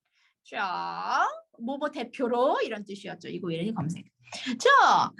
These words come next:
National Forest Restoration Project. 우리가 대표로, 너 대신해서, 뭐의 대표로 이런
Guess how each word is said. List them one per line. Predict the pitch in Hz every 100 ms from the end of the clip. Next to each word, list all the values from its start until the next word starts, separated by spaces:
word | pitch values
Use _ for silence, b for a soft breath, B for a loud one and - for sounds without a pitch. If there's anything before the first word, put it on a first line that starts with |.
| -
National | 220 277 262 269 320 349
Forest | 262 247 254 254 233
Restoration | 220 294 359 - _ - 320 320 320 320 330 294 294 311 311 330 330 330 339
Project. | - 233 226 226 214 196 - _ _
우리가 | - 180 180 202 294 349 381 - _ _ _
대표로, | - 175 - 262 233 226 285 302 -
너 | 254 277 294
대신해서, | 240 190 - 254 185 - 233 214 _
뭐의 | 240 311 302
대표로 | 285 254 - 254 240
이런 | 202 -